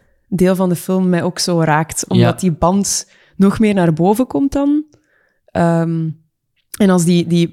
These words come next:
Speaker 1: band u iets minder zegt, dan zegt dat tweede deel, denk ik, van de film u ook iets
Speaker 2: Ja.
Speaker 1: minder.
Speaker 2: Ja,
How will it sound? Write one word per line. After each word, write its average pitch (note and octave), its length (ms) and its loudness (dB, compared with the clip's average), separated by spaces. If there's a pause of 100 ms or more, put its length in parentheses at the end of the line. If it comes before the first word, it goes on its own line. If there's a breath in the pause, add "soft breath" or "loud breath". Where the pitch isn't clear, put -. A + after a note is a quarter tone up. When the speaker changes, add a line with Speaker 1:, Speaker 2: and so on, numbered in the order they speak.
(180)
Speaker 1:
band F3+ 400 0
u G#3 300 2 (400 soft breath)
iets - 240 0
minder F#3+ 320 4
zegt, F3+ 440 -2
dan F3 240 0
zegt E3 200 -4
dat E3+ 120 -8
tweede F3+ 240 0
deel, E3+ 180 0
denk E3+ 200 -2
ik, - 80 -20
van E3+ 140 -4
de D#3+ 60 -2
film E3 260 -4
u E3 180 -6
ook - 180 -10
iets - 360 -6
Speaker 2:
Ja. A#2 280 -4
Speaker 1:
minder. D#3+ 480 0 (360 loud breath)
Speaker 2:
Ja, C3 340 -2